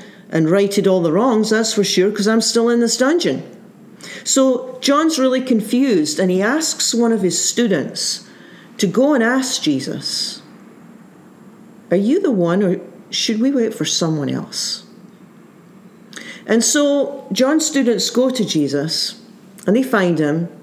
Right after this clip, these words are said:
and they tell him about John in the dungeon, and they tell him about John and his question. And Jesus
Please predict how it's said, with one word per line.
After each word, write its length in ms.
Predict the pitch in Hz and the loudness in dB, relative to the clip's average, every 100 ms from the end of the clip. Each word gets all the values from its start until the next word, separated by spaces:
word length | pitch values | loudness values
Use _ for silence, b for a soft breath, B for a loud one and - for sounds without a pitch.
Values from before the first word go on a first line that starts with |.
| - - - - - - - - - - | -20 -20 -20 -20 -20 -20 -20 -20 -18 -4
and 160 | 156 180 | 0 0
they 80 | |
tell 240 | 196 220 208 | 0 0 2
him 100 | 196 | 2
about 240 | 190 196 | 2 0
John 300 | - 180 175 | 0 2 2
in 80 | 170 | 2
the 100 | 180 | 0
dungeon, 600 | 151 143 131 143 147 143 - - - | 0 -2 -2 -2 -4 -6 -12 -20 -4
and 160 | 151 151 | 0 0
they 280 | 156 160 - - - | 0 -2 -8 -16 -4
tell 180 | 185 185 | 0 2
him 100 | 185 | 2
about 300 | 165 175 160 | 2 0 0
John 340 | 170 160 170 | 0 0 2
and 120 | 160 | 0
his 160 | 147 - | 0 -4
question. 680 | - 254 254 - - 127 135 - - - - - - - - - B B B B B B - - - - - - - - | -2 -2 0 -2 -2 -4 -6 -12 -20 -20 -20 -20 -20 -20 -20 -20 B B B B B B -20 -20 -20 -20 -20 -20 -20 -4
And 180 | 202 202 | 0 2
Jesus 460 | 202 269 277 254 | 2 2 2 0